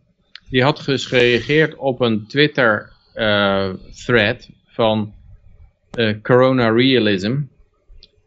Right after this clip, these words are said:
En die had een hele thread gemaakt met allemaal berichtjes en met grafieken enzovoort. Dat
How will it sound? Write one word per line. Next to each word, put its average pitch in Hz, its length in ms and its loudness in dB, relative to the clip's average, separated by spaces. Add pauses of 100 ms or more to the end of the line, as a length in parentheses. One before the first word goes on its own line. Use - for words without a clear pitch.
(180)
En 120 460 0
die 123 440 -4 (240)
had 127 480 -2
een 120 120 -4
hele 131 280 0
thread 135 460 -4
gemaakt 117 460 -2
met 117 160 -8
allemaal 127 320 -2
berichtjes 117 460 -2
en 110 80 0
met 107 140 -4
grafieken 113 680 -2
enzovoort. 107 540 -2
Dat 120 200 -2